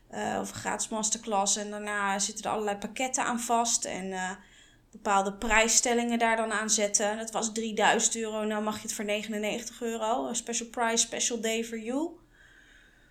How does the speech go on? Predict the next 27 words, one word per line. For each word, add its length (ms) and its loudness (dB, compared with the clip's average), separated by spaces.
Ik, 220 -12
eh, 480 4
ik 100 -16
voel 200 -4
dat 180 -6
gewoon 200 -2
niet. 260 0
En 140 -2
op 80 0
dit 100 -2
moment 240 0
heb 80 2
ik 60 -6
gewoon 320 -2
echt 260 4
mega 640 6
behoefte 460 0
om 160 0
gewoon 280 -4
lekker 340 -2
ergens 280 -2
op 80 -10
een 60 -6
stukje 360 -4
land 240 2
te 80 -4
zitten. 600 -2